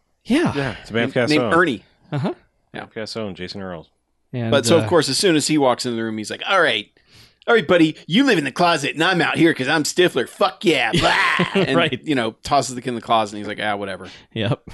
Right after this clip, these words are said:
Speaker 1: <laughs>
Speaker 3: So anyway, yes, he has a roommate.
Speaker 1: Yeah. So he goes to the girls' room and he's like, "All right, time to make the fuck. Let's do it."
Speaker 3: Yeah.
Speaker 1: And they're just like, "Nah, le-, let's play this game.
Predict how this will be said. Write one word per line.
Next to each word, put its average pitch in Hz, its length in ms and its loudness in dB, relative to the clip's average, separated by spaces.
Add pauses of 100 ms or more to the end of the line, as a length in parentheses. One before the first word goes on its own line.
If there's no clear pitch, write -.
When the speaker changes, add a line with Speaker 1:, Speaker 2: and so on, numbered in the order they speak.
(140)
Speaker 1:
<laughs> 127 100 -6 (2000)
Speaker 3:
So 202 160 0
anyway, 113 420 2 (500)
yes, 139 300 0
he 143 80 -2
has 127 140 0
a 123 40 -6
roommate. 104 300 -8 (400)
Speaker 1:
Yeah. 87 140 -10 (200)
So 113 440 0
he 139 100 -4
goes 156 200 2
to 139 40 2
the 139 80 2
girls' 123 280 2
room 113 280 0
and 107 80 -2
he's 104 160 -6
like, 101 140 0
"All 131 80 2
right, 220 320 0 (640)
time 175 280 2
to 175 100 2
make 180 300 0
the 196 200 -4
fuck. - 460 -2
Let's 156 260 2
do 196 220 2
it." 117 200 -2
Speaker 3:
Yeah. 104 260 -8 (180)
Speaker 1:
And 131 580 2 (140)
they're 135 180 2
just 120 160 0
like, 135 220 0
"Nah, 339 420 4
le-, 247 140 2
let's 269 200 -2
play 330 200 2
this 294 160 -2
game. 226 420 -2